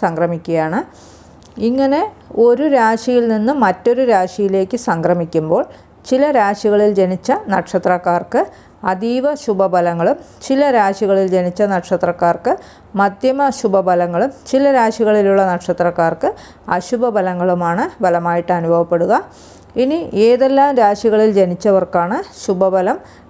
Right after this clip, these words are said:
അനുഭവിക്കാൻ കഴിയുക എന്നതിനെക്കുറിച്ച് വിശദീകരിച്ച് പറയാം. അതിനു മുമ്പ് ഈ ചാനൽ ആദ്യമായി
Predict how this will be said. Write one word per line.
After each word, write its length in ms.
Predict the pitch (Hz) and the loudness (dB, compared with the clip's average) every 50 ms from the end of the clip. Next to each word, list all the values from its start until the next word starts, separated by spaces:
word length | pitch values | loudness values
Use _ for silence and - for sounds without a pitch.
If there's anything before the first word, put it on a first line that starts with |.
| - 165 | -6 -4
അനുഭവിക്കാൻ 520 | 175 180 180 180 185 185 185 - 190 180 175 | -2 0 2 2 2 2 0 0 -2 0 0
കഴിയുക 300 | 170 165 170 185 190 208 220 214 202 180 | 0 0 2 2 2 2 2 0 0 -2
എന്നതിനെക്കുറിച്ച് 720 | 180 175 175 175 170 170 165 165 170 165 160 - - 349 453 440 - - | -4 -6 -4 -4 -4 -4 -4 -4 -4 -4 -4 -2 -2 -2 -2 -4 -6 -8
വിശദീകരിച്ച് 540 | 156 160 - 170 165 165 165 160 160 - 180 165 | -8 -8 -4 -2 0 2 2 0 0 -4 -2 0
പറയാം. 260 | 160 160 170 220 285 - - - - - - - - | 0 2 2 0 -2 -4 -8 -20 -20 -20 -8 -2 -2
അതിനു 200 | 233 262 269 262 233 | 0 0 0 0 -2
മുമ്പ് 240 | 196 175 165 175 233 320 - - - - - - 226 | -2 0 0 0 0 -2 -4 -10 -20 -20 -12 -8 -8
ഈ 40 | 233 233 254 | -4 0 0
ചാനൽ 300 | 220 220 220 220 220 220 208 202 | 0 0 2 0 0 2 2 0
ആദ്യമായി 480 | 208 220 202 240 233 226 233 240 240 | 0 -2 -2 -2 -2 -2 0 -2 -2